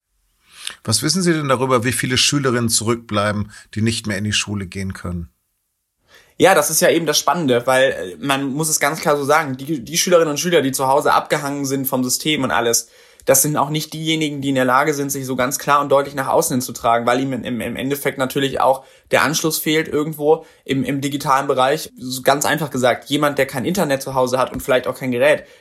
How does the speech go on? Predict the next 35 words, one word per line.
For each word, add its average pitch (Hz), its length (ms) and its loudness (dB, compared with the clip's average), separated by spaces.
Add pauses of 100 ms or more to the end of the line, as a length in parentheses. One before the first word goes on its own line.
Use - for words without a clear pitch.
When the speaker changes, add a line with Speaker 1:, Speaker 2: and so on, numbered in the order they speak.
Speaker 2:
der 127 100 2
kann 147 220 -2
in 131 100 0
der 120 120 4
aktuellen - 360 0
Zeit 131 300 -2
sich 139 100 -10
gar 127 160 2
nicht 139 160 -4
groß 139 280 -2
die 127 80 -2
Hilfe 127 240 -2
suchen, 135 340 -2
weil 117 240 4 (320)
wie 135 140 4
soll 131 200 4
er 131 60 6
es 120 80 0
denn 120 140 0
machen? 143 260 -2
Per - 140 -10
Mail? 139 360 0 (340)
Irgendwen, 127 520 0
also 127 220 0
das 123 180 -2
ist 135 120 -2
einfach 143 200 0
eine 139 140 0
ganz, 131 180 0
ganz 139 180 0
schwere 131 240 0
Grundlage 120 560 2
und 123 140 -2
ich 120 100 -6
glaube, 143 420 4